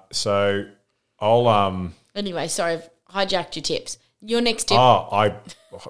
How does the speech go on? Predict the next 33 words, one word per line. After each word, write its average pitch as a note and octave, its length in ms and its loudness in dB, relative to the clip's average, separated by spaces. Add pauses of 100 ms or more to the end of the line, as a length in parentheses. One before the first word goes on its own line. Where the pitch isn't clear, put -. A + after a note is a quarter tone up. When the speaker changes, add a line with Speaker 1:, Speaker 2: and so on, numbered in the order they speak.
(140)
Speaker 1:
mate, G2+ 320 -6
you're G#2 120 -6
good G#2 120 -2
at F#2+ 80 -4
hijacking F2+ 420 -4
this E2 120 -12
podcast, - 500 -4
so G2 120 -4
Speaker 2:
<laughs> F2+ 160 -4
Speaker 1:
don't G2+ 220 -4
stop - 320 -4
now. E2+ 280 -6 (320)
Speaker 2:
What's A3+ 260 -6
your A3+ 100 2
next A#3 380 -2
tip? F3+ 320 -2 (1000)
Speaker 1:
Um, B2 380 2
I B2 100 2
mentioned B2 420 0
purpose, G2+ 420 -2
didn't G2+ 220 -6
Speaker 2:
Yes, D#3+ 300 -2
Speaker 1:
I? - 40 -16
Speaker 2:
yeah. D3+ 280 -4 (400)
Making F#3+ 260 0
Speaker 1:
Um, F#3 40 -2
Speaker 2:
sure F#3 240 -2
you've E3+ 260 -8
got - 280 -8 (680)
a D#3+ 160 -6
strong A3 380 -2
reason F#3+ 420 -4
why E3+ 480 -6